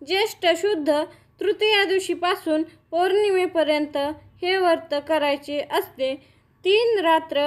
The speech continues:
हे व्रत करायचे असे सांगितलेले आहे. तीन दिवस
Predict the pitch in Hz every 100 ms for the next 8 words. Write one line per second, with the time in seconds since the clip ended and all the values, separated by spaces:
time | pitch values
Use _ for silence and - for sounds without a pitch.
0 | 302 302 339 370 359 330 320 - 277 277
1 | 294 277 269 277 277 - 370 311 294 311
2 | - _ _ 320 330 330 330 339 311 294
3 | 285 294 - _ 302 349 277 302 - _
4 | 359 427 440 349 311 277 285